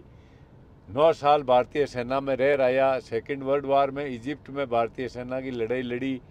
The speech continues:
और मारकन ईडी वालों कोई सम्मान को नहीं, कदे ईडी हमारी जांच कर ले। मांगने तो मैं कहती हूँ, कमार खाने वाला आदमी हाँ। एक हनुमान जी खुद दो हज़ार वोटों जीत्या है,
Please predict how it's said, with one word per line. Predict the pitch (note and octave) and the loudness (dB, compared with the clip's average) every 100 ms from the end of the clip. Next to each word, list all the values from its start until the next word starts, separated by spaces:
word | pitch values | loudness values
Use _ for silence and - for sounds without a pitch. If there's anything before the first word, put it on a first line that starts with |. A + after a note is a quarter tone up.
| - - - - | -20 -20 -20 -4
और | B2+ C3 | -2 0
मारकन | B2 B2 C3+ D3+ | 0 0 -4 -6
ईडी | C#3+ D3 D#3+ | -6 0 2
वालों | D#3+ D3 | 2 2
कोई | D3+ D#3+ | 0 0
सम्मान | C#3 C#3+ D3 C#3 | -4 -4 -6 -4
को | C#3+ | -6
नहीं, | E3 | -6
कदे | - C#3 D#3+ | -8 -6 -4
ईडी | D3 C#3 D3 | -4 -6 -6
हमारी | C3 C3 C3+ | -2 -2 -2
जांच | A#2+ C3+ B2 | -2 -2 -4
कर | C3 | -6
ले। | C3 D3+ D#3+ | -2 -2 -2
मांगने | B2+ B2+ C#3 D3 | -4 -6 -6 -6
तो | C#3 | -4
मैं | C#3 C3 | -6 -6
कहती | A2+ - C#3 | -8 -6 -6
हूँ, | B2+ | -6
कमार | B2 C3+ C3 | -6 -4 -6
खाने | A#2 B2 C3+ | -8 -10 -6
वाला | C3+ C3+ | -2 -2
आदमी | A#2+ B2 C#3+ | -2 -6 -10
हाँ। | C#3 - - - - - - | -10 -12 -18 -20 -20 -20 -4
एक | D3 E3+ | -2 0
हनुमान | D3 C#3+ E3 E3+ | 0 2 0 0
जी | E3 | -4
खुद | - E3 | -8 -8
दो | D3+ D#3 | 0 2
हज़ार | D#3+ D#3 E3 | 4 4 2
वोटों | D3+ D3+ E3 D#3+ | 2 -4 -4 -6
जीत्या | C3 C3 E3 D#3 | -10 -6 0 2
है, | A2 | 2